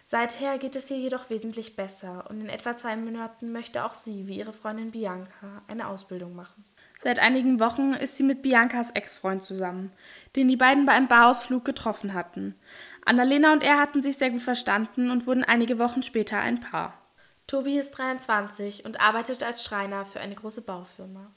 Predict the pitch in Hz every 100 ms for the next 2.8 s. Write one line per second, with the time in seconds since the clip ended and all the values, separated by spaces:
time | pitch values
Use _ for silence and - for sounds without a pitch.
0 | _ _ - _ - 269 294 294 285 262
1 | 262 269 262 254 247 254 240 254 254 240
2 | 226 214 196 - 180 175 165 180